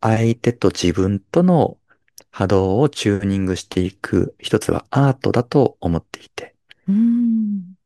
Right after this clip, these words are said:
Speaker 1: で、コーチングとクライアントが共に響き合っていくことで、変化が起こっていく。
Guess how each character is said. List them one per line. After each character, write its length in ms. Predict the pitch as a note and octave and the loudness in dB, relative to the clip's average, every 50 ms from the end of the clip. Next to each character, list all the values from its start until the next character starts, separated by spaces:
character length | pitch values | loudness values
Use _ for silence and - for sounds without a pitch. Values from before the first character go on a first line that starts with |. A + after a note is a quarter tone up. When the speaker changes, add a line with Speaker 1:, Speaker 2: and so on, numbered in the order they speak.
| _ _ _ | _ _ _
Speaker 1:
で、 120 | - C#3+ C#3 | -2 -2 -2
コ 200 | - - C#3 C3 | 0 2 2 2
ー 60 | B2 | 2
チ 120 | - - | 2 0
ン 60 | B2 A#2+ | 0 0
グ 60 | A#2+ | 0
と 120 | - A2 | 0 -2
ク 100 | - - | -2 0
ラ 80 | B2+ C3+ | 0 0
イ 20 | C3+ | 0
ア 20 | |
ン 40 | B2+ | -2
ト 80 | - | -2
が 100 | B2+ A#2+ | -4 -4
共 260 | - - B2+ C#3 E3 F3+ | -2 0 0 2 2 2
に 80 | F#3+ | 2
響 320 | - - - B2+ B2+ C#3 C#3 | 0 -2 -4 -2 -2 -4 -2
き 180 | - - C3 | 0 0 2
合 80 | C3+ C3 | 2 0
っ 40 | - | -2
て 220 | - _ - A2+ | -6 _ -4 -2
い 100 | A2 - | -2 -4
く 80 | - _ | -8 _
こ 140 | - - - | -12 -12 -6
と 100 | - C#3+ | -4 -2
で、 320 | D#3 F3 D#3 B2 - - _ _ _ _ _ _ _ _ _ _ _ _ _ _ _ _ _ _ _ | 0 2 2 2 0 -2 _ _ _ _ _ _ _ _ _ _ _ _ _ _ _ _ _ _ _
変 180 | - B2+ A#2 - | 0 0 2 2
化 100 | F#2 D#2 | 0 -2
が 100 | D#2 D2+ | -2 -4
起 40 | - | -4
こ 100 | - - | -6 -10
っ 60 | - | -10
て 120 | _ - G2 | _ -14 -14
い 80 | G2 | -14
く。 240 | - - - - _ | -14 -18 -20 -20 _